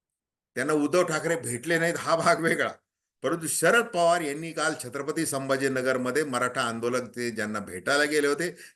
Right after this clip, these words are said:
त्यांच्याशी ते बसले, उठले, बराच वेळ, अर्धा तास त्यांनी त्यांच्याशी चर्चा केली. अर्थातच ते जे भेटायला आलेले होते मराठा आंदोलक, त्यांचं काही फार समाधान झालेलं नाही, कारण की शरद पवार यांनी गोलमाल गोलमाल अशी उत्तरं दिले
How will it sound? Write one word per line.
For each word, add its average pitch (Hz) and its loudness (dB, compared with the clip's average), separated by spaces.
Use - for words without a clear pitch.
त्यांच्याशी 127 -4
ते 139 -2
बसले, 135 0
उठले, 131 -2
बराच 131 2
वेळ, 139 2
अर्धा 120 2
तास 131 0
त्यांनी 120 -8
त्यांच्याशी 101 -10
चर्चा 110 -2
केली. 180 4
अर्थातच 220 6
ते 226 10
जे 233 8
भेटायला 180 4
आलेले 139 2
होते 110 -2
मराठा 98 -2
आंदोलक, 95 -4
त्यांचं 139 0
काही 170 4
फार 147 0
समाधान 147 -2
झालेलं 160 4
नाही, 127 0
कारण 196 2
की 220 0
शरद 185 2
पवार 180 2
यांनी 151 -2
गोलमाल 139 0
गोलमाल 117 -4
अशी 120 -6
उत्तरं 117 0
दिले 151 4